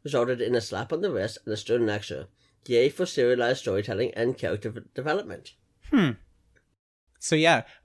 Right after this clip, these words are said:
Speaker 2: Le Guin, a very famous sci-fi author. Mm-hmm. That was cool.
Speaker 1: Yeah, when I actually saw the Le Guin on the subtitles, because I always watch, uh, the shows with subtitles,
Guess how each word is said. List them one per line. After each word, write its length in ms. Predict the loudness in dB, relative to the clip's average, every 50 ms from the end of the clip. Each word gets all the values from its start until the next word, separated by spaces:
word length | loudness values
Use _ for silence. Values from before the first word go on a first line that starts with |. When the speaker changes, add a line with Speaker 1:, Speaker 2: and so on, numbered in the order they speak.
| -14 -8 -2
Speaker 2:
Le 140 | 0 0 2
Guin, 420 | 2 4 4 4 4 4 2 0 0
a 240 | 0 0 0 -2 -6 -10 -16 -18 _
very 300 | -12 -4 2 2 2 2
famous 380 | 2 0 0 0 2 2 0 -2
sci-fi 440 | -2 0 2 2 2 4 4 4 4
author. 420 | 4 2 0 0 -2 -4 -4 -4 -8 _ _ _ _ _ _ -12
Mm-hmm. 480 | -10 -8 -8 -6 -6 -6 -8 -8 -10 -8
That 140 | -8 -6 -6
was 140 | -8 -8
cool. 440 | -6 -4 -2 -2 0 -2 -4 -6 -10 _ _ _ _ _ _ _ _ _ _ _ _ _ _ _ _ _ _ _ _
Speaker 1:
Yeah, 140 | 2 4 4
when 200 | 6 6 6 6
I 120 | 6 6
actually 240 | 4 4 2 0 0
saw 320 | 0 2 4 4 6 6 4
the 140 | 4 2
Le 140 | 2 2 2
Guin 380 | 2 2 4 4 4 4 2 0 -2
on 260 | -2 0 2 2 2
the 80 | 0 0
subtitles, 640 | -2 -2 -2 -2 0 0 0 0 0 0 -2 -4 -4
because 240 | -6 -8 -6 -4
I 120 | -2 0 2
always 220 | 2 0 0 -2
watch, 440 | -2 -6 -6 -6 -6 -8 -12 -14 -14 -16 -14 -12
uh, 240 | -10 -8 -6 -6 -8
the 180 | -8 -10 -10 -8
shows 380 | -4 -2 -2 -2 -2 -4 -2
with 100 | -4 -2 -2
subtitles, 640 | -2 -4 -4 -4 -4 -2 -2 -2 -2 -4 -6 -10